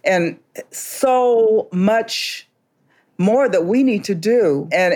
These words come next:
and it's so hard to fight the systems that prevent us from doing all the things that need to be done, and the systems that say they're developing these perfect sickle cell programs, when in reality, when we go to visit those sickle cell programs,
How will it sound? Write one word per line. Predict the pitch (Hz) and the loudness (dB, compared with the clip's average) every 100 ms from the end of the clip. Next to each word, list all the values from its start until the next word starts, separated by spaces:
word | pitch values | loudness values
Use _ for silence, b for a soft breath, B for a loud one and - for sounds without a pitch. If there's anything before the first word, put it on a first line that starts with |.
| - | 0
and | 185 180 | 0 0
it's | 175 - | -2 -2
so | 277 269 | 0 0
hard | 277 226 226 | 0 -2 -4
to | |
fight | 202 202 175 170 | -2 -2 -2 -8
the | |
systems | 160 - 202 - 170 165 | -10 -6 -4 -4 -4 -2
that | - | -4
prevent | - 170 143 190 247 | -2 -4 -2 0 0
us | 147 131 - - b b 135 | 0 -4 -12 -20 b b -6
from | 139 175 156 | -2 -2 0
doing | 202 269 220 | 2 2 2
all | 165 160 | 0 0
the | 156 | -4
things | 160 165 170 156 | -4 -4 -2 -4
that | - | -4
need | 175 175 | -4 -6
to | 175 | -6
be | 160 151 | -6 -4
done, | 143 175 214 185 151 165 165 - | -2 0 0 0 0 -4 -6 -2
and | 175 170 | 0 0
the | 165 165 147 165 _ | 0 0 -2 -6 _
systems | - - 247 247 208 180 | -12 -4 -4 -2 -4 0
that | 170 165 | -2 -2
say | - 226 | -2 -2
they're | 208 190 | 0 -2
developing | 175 160 180 175 175 165 | -2 -2 0 0 -2 -4
these | 170 156 - _ | -4 -6 -8 _
perfect | - 254 254 170 - _ b b b b b _ - | -4 -2 0 -4 -4 _ b b b b b _ -18
sickle | - 269 254 226 | -4 -2 0 -2
cell | - 196 165 156 151 | 0 0 2 0 -2
programs, | - 254 240 202 160 135 120 143 156 - _ - - | -4 -2 0 0 0 -2 -4 -8 -12 -20 _ -8 -2
when | 214 220 | 0 2
in | 214 | 0
reality, | 208 196 208 254 359 160 202 196 190 | 2 2 2 0 -2 -2 0 0 -2
when | 254 202 208 | -2 -2 0
we | 240 | -2
go | 208 226 208 | 0 2 0
to | |
visit | 185 247 294 285 262 | 0 0 0 0 0
those | 208 196 | 0 0
sickle | 208 196 | -2 -2
cell | 190 180 | -2 -2
programs, | 180 196 175 165 160 - - | -2 -2 0 0 -2 -6 -16